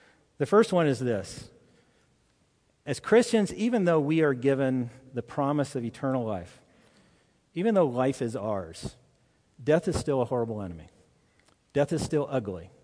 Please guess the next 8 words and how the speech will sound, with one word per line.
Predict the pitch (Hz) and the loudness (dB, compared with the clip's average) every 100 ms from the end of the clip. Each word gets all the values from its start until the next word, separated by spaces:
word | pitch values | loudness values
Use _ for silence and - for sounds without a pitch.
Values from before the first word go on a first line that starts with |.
| _ _ _ _ _ | _ _ _ _ _
Death | 117 131 | -6 -4
is | 143 | -6
still | - 135 | -6 -6
sad. | - - 123 104 80 85 - _ _ _ _ | -6 -6 -4 -4 -8 -16 -20 _ _ _ _
And | 127 135 | -4 0
it | 165 - | -2 -2
deserves | 175 127 131 131 123 117 | -6 -2 0 0 -2 -4
mourning | 110 110 131 160 185 190 | -6 -2 0 0 -2 -6